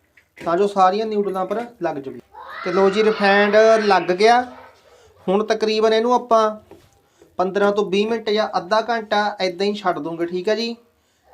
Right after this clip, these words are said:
ਤੇ ਉਸ ਤੋਂ ਬਾਅਦ, ਕਿਉਂਕਿ ਗਰਮ ਗਰਮ ਨਾ ਬਣਾਇਓ, ਫਿਰ ਇਹ ਖਰਾਬ ਹੋ ਜੂਗੇ, ਠੀਕ ਹੈ ਜੀ, ਇਕੱਠੀਆਂ ਜਿਹੀਆਂ ਬਣੂਗੀਆਂ।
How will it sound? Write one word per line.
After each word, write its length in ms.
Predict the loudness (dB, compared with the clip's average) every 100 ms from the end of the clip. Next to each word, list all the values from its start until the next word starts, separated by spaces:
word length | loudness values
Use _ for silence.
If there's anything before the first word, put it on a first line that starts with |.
| -20 -20 -12 -6
ਤੇ 80 | -2
ਉਸ 200 | -2 0
ਤੋਂ 160 | 0
ਬਾਅਦ, 280 | 4 4 4
ਕਿਉਂਕਿ 260 | 0 -10 -2
ਗਰਮ 300 | 0 2 2
ਗਰਮ 220 | 0 0
ਨਾ 240 | 0 2 2
ਬਣਾਇਓ, 460 | 0 0 0 0 -4 -12 _ _ _ _
ਫਿਰ 160 | 0 0
ਇਹ 320 | 2 -2 -2 -12 _ -6
ਖਰਾਬ 320 | 0 2 2
ਹੋ 180 | 0 0
ਜੂਗੇ, 240 | -2 -4
ਠੀਕ 220 | -6 -8
ਹੈ 40 | -10
ਜੀ, 60 |
ਇਕੱਠੀਆਂ 360 | -12 -14 -10 -6
ਜਿਹੀਆਂ 120 | -4
ਬਣੂਗੀਆਂ। 460 | -4 -6 -4 -6